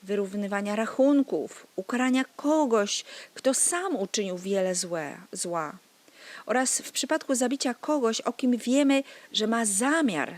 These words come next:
dokonać zła. Tym sposobem, decydując się na taki akt przemocy,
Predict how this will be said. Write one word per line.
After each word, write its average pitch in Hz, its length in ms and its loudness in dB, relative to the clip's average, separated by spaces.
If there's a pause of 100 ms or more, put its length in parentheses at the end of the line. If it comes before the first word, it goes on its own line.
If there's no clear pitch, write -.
dokonać 175 500 -6
zła. 175 380 -6 (420)
Tym 349 200 2
sposobem, 185 600 -2
decydując 214 680 -4
się 240 100 -2
na 214 120 -6
taki 254 220 -2
akt 240 160 -4
przemocy, 208 560 -4